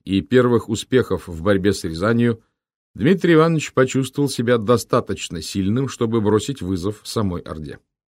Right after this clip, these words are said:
Русь, наконец, была готова сразиться за восстановление независимости после полутора веков существования на положении колонии или вассальной территории.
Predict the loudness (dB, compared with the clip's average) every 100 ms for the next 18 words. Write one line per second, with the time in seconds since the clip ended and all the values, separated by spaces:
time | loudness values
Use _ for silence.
0 | _ _ _ _ _ _ _ -6 4 4
1 | 4 0 2 2 2 4 4 4 4 4
2 | 2 0 -2 -2 -2 -4 -4 0 0 0
3 | -2 -2 0 0 2 2 2 0 0 0
4 | 0 0 -4 -10 -12 -16 -20 -18 -4 -4
5 | 0 -2 0 0 0 2 0 0 -2 -4
6 | -4 -6 -6 -4 -2 0 0 0 0 -2
7 | 0 0 0 -4 -4 -2 0 0 0 -2
8 | -2 -4 -6 -4 -4 -4 -4 -4 -4 -6
9 | -8 -8 -10 -14 -16